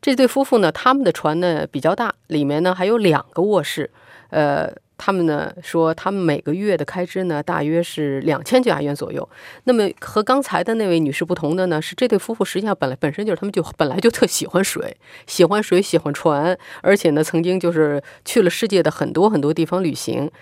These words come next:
他们的计划呢也是期望着有一天等到儿子稍微大一点呢，可以带着儿子一起这个开着船啊，驾船这个环游世界。他们承认呢，他说，他们说住在船上还是住在这个房子里呢，是一个人对生活方式的选择。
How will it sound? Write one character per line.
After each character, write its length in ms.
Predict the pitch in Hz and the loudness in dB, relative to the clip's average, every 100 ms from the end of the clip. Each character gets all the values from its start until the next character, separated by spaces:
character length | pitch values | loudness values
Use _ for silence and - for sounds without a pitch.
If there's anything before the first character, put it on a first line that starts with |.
| - - - | -20 -20 -8
他 160 | - | -2
们 80 | 202 | 0
的 80 | 208 | 0
计 160 | 208 214 | 0 2
划 200 | 208 190 | 4 2
呢 100 | 135 | 0
也 60 | |
是 100 | 127 | -2
期 160 | 147 208 | -4 0
望 140 | 185 | 2
着 60 | 160 | 2
有 80 | 135 | -2
一 40 | |
天 180 | - 180 | -2 -2
等 160 | 165 139 | -2 -2
到 80 | |
儿 160 | 135 143 | 0 -2
子 120 | 160 | -2
稍 160 | 175 190 | -4 -6
微 100 | 214 | -4
大 220 | 220 196 | -4 -4
一 40 | |
点 160 | 156 - | -6 -8
呢， 80 | 135 | -8
可 100 | 170 | -6
以 60 | 160 | -4
带 160 | 180 | -4
着 100 | 143 | -2
儿 80 | 147 | -2
子 100 | 185 | -2
一 60 | 156 | -4
起 280 | - 135 127 | -6 -10 -8
这 100 | 156 | -6
个 180 | 147 135 | -6 -8
开 200 | - 180 | -8 -8
着 80 | 160 | -6
船 300 | - 135 151 | -8 -6 -6
啊， 100 | 147 - - _ | -8 -16 -20 _
驾 160 | - 160 | 0 0
船 260 | - 139 147 | 0 -6 -4
这 100 | 147 | -4
个 140 | 139 | -4
环 180 | - 147 | -2 -2
游 120 | 185 | -2
世 200 | - 196 | -2 -4
界。 220 | 185 196 - - - - - _ - | -2 -2 -4 -16 -20 -20 -20 _ -14
他 220 | - 285 | 0 2
们 80 | 269 | 2
承 180 | 165 | 2
认 160 | 156 175 | 2 4
呢， 100 | 160 | 2
他 140 | 151 190 | 0 -2
说， 280 | 208 202 - | -2 -2 -2
他 120 | - | -2
们 80 | 208 | 0
说 120 | 214 | 0
住 160 | 226 247 | 0 0
在 100 | 180 | 0
船 340 | - 143 139 | 0 0 0
上 160 | 208 185 | 0 0
还 140 | 160 | -2
是 120 | 180 | -4
住 180 | 185 180 | -4 -2
在 200 | 170 143 | 2 2
这 140 | 131 156 | 0 0
个 140 | 139 | 0
房 260 | - 127 160 | 0 -2 -2
子 80 | |
里 120 | 190 135 | -2 -4
呢， 220 | 120 - - - | -6 -10 -14 -14
是 180 | - 185 | -4 -2
一 60 | |
个 80 | 185 | 0
人 180 | 147 160 | 0 0
对 100 | 170 | -2
生 220 | - 190 | -2 -4
活 120 | 156 | -4
方 220 | 160 185 | -4 -4
式 120 | 196 151 | -4 -8
的 60 | |
选 280 | 151 - - | -8 -10 -10
择。 320 | - - 147 | -8 -6 -6